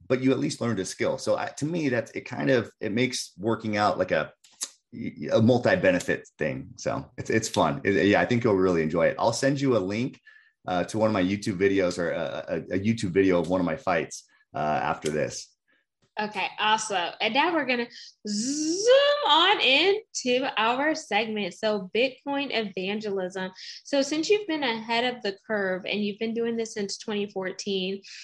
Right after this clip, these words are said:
Speaker 2: Brian, what influenced you to get involved in Bitcoin? Like, I know you have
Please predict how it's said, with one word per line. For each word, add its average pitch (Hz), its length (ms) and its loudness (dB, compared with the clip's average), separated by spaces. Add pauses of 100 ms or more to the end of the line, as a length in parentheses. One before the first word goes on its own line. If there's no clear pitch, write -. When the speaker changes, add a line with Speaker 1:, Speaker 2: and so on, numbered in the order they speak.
(260)
Speaker 2:
Brian, 220 340 0
what 247 220 0
influenced 247 640 -4
you 202 300 -4 (120)
to 202 380 2
get 208 260 -2
involved 196 680 -4
in 190 200 -4
Bitcoin? 175 480 -4
Like, 170 220 -6
I 185 80 0
know 214 120 -2
you 233 220 -4
have 202 300 -2